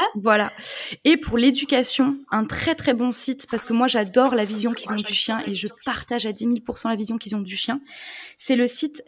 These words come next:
Cynopolis. Cynopolis, C Y, Nopolis, euh, qui est très, très bien. Donc, euh, pour apprendre, euh, à vivre avec son chien,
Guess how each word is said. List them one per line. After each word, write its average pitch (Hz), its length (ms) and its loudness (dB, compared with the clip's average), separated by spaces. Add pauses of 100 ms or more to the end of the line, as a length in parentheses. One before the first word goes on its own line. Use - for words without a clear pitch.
Cynopolis. 302 1160 4
Cynopolis, 269 920 6
C - 360 2
Y, 233 520 -2 (160)
Nopolis, 233 760 2
euh, 208 120 0
qui 208 160 -8
est - 80 -12
très, 269 140 -4
très 233 160 -4
bien. 226 200 -2
Donc, 208 260 -4
euh, 190 140 -6 (460)
pour 226 180 -4
apprendre, 240 460 4
euh, 196 320 0 (100)
à 202 140 -2
vivre 233 240 -2
avec 220 200 -2
son 208 160 -4
chien, 226 340 -2